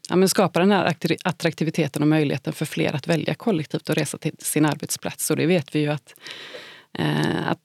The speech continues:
kom-, går tågen ofta och, eh, så är det klart att det är mer attraktivt att välja dem också, att det är lättare att, att,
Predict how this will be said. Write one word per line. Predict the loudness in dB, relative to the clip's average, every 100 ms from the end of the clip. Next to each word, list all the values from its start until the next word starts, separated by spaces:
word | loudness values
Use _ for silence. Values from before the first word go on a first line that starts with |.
| -14 -4
kom-, | 2 4 4
går | 4 4
tågen | 4 4 4 4
ofta | 4 0 -2 0 2 0 0
och, | 2 2 4 4
eh, | 2 2 0 0
så | 0
är | 0
det |
klart | 2 0 -2
att | 0
det | 2
är |
mer | 4 4
attraktivt | 0 -2 -2 0 0 2
att |
välja | 2 2
dem | 2 0
också, | -2 -6
att | -4
det | -4
är |
lättare | -4 -4 -4
att, | -4 -4
att, | -4 -4